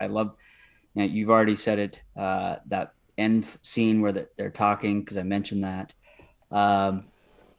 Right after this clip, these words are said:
another really powerful moment for me was that moment afterwards where, uh, we're back on Alderaan and Obi-Wan shows up and he's talking to Leia and s-, and then tells her,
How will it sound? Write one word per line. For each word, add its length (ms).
another 420
really 320
powerful 400
moment 380
for 100
me 240
was 320
that 260
moment 600
afterwards 720
where, 580
uh, 340
we're 140
back 280
on 80
Alderaan 540
and 280
Obi-Wan 480
shows 300
up 240
and 100
he's 120
talking 360
to 80
Leia 480
and 100
s-, 140
and 120
then 200
tells 400
her, 260